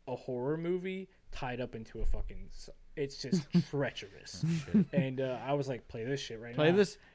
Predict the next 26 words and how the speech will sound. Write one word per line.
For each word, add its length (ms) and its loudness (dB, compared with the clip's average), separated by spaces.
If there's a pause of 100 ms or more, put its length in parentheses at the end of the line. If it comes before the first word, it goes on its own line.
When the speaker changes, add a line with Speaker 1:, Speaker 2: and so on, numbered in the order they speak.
(120)
Speaker 2:
Everybody 380 10
Speaker 1:
Everyone's 60 6
Speaker 2:
get 100 12
up. 140 12
Speaker 1:
fucking 120 -2
leaving. 680 0
Speaker 2:
<laughs> 0 -
Speaker 1:
Yeah. 260 0 (460)
It 120 4
was, 140 2
it's, 320 -6 (220)
it 340 -8
gives 200 -2
an 100 0
eerie 280 -2
feeling, 460 -8
and 180 -8
you 160 -4
listen 300 -6
to 160 -4
it, 160 0
and 80 -12
you're 120 -8
not 260 -10
enjoying 580 -14
it. 160 -20